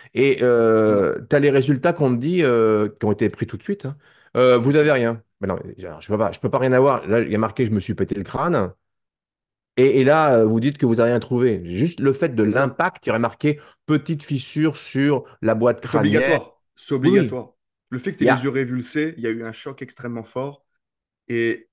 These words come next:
Speaker 1: Il y
Speaker 2: la
Speaker 1: a une
Speaker 2: pointe,
Speaker 1: trace.
Speaker 2: il y aurait eu, il y aurait une trace d'impact, il y aurait
Speaker 1: Eh
Speaker 2: une
Speaker 1: oui,
Speaker 2: trace
Speaker 1: mais oui,
Speaker 2: de
Speaker 1: exactement.
Speaker 2: fissure, euh, de... c'est, c'est trauma crânien, là, euh, fois, euh, puissance, euh,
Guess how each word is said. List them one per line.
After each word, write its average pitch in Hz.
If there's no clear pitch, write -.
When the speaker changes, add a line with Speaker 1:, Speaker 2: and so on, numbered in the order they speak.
Speaker 1:
Il 113
y -
Speaker 2:
la 113
Speaker 1:
a 127
une 127
Speaker 2:
pointe, 147
Speaker 1:
trace. 101
Speaker 2:
il 120
y -
aurait 117
eu, 127
il 123
y 123
aurait 117
une 117
trace 127
d'impact, 113
il 120
y 123
aurait 113
Speaker 1:
Eh 113
Speaker 2:
une -
Speaker 1:
oui, 98
Speaker 2:
trace 131
Speaker 1:
mais -
oui, 87
Speaker 2:
de -
Speaker 1:
exactement. 113
Speaker 2:
fissure, 131
euh, 107
de... 101
c'est, -
c'est -
trauma 120
crânien, 135
là, 123
euh, 104
fois, 113
euh, 104
puissance, 113
euh, -